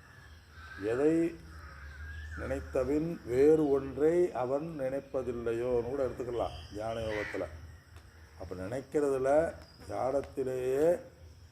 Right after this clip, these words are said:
எந்த எண்ணங்கள் உயர் நினைப்புன்னா எண்ணங்கள், அந்த எண்ணங்கள் முழுவதும் ஆத்மஸ்வரூபமாதல்,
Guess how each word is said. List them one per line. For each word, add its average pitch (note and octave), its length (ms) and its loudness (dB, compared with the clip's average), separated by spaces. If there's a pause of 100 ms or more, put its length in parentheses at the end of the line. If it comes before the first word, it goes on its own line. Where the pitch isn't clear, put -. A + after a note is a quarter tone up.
(260)
எந்த C#3+ 440 2
எண்ணங்கள் C#3+ 580 0
உயர் C3 360 0
நினைப்புன்னா D#3 580 -2
எண்ணங்கள், A#2+ 600 -4 (920)
அந்த G2+ 200 -4
எண்ணங்கள் C#3 680 2
முழுவதும் D#3 720 4 (300)
ஆத்மஸ்வரூபமாதல், G#2 1700 -4